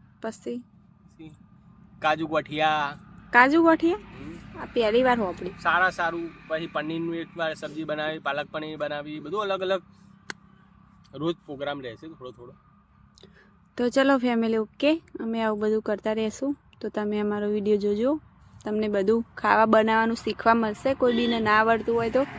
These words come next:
Speaker 1: ને મન તો આવડે જ છે ખાવા બનાવતા, એટલે મન જોઈ જોઈને બધાને તમને શીખવાનું.
Speaker 2: અમે YouTube-માં જ જોવાના ફેમિલી.
Speaker 1: <laughs>
Speaker 2: YouTube-માં જોઈ જોઈ ને YouTube-માં જ વીડિયો મૂકવાના ફેમિલી અમે.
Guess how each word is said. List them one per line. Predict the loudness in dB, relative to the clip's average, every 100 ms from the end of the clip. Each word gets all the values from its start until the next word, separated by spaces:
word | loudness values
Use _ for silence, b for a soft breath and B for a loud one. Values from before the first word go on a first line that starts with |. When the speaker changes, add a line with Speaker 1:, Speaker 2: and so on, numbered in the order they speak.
| -12 -14 -14 -16 -6
Speaker 1:
ને | 2
મન | 4 6
તો | 8
આવડે | 8 8 6 2
જ |
છે | 0
ખાવા | 4 8 8
બનાવતા, | 6 2 0 2 0
એટલે | 0
મન | -2 -4 -2
જોઈ | -2
જોઈને | 0 -2 -2
બધાને | -4 -4 -6
તમને | -6 -6
શીખવાનું. | -6 -8 -10 -10 -8 -8 -12 -12
Speaker 2:
અમે | -8 -6 -4
YouTube-માં | -4 -6 -8 -8 -10
જ | -10
જોવાના | -14 -14 -16
ફેમિલી. | -18 -18 -14 -14 -16 -20 -20 -4 0 0 -2 -8 0 6 6 6 0 -4 -12 -10
Speaker 1:
<laughs> | -8
Speaker 2:
YouTube-માં | -6 -8 -6 -6
જોઈ | -6 -12
જોઈ | -10 -8 -8 -10 -16 -20 -20 -20 -12 -4
ને | -2
YouTube-માં | -2 -6 -12 -8 -6
જ | -4
વીડિયો | -4 -2 -2
મૂકવાના | -2 -4 -2 -2 -2
ફેમિલી | -6 -8 -8 -8
અમે. | -10 -12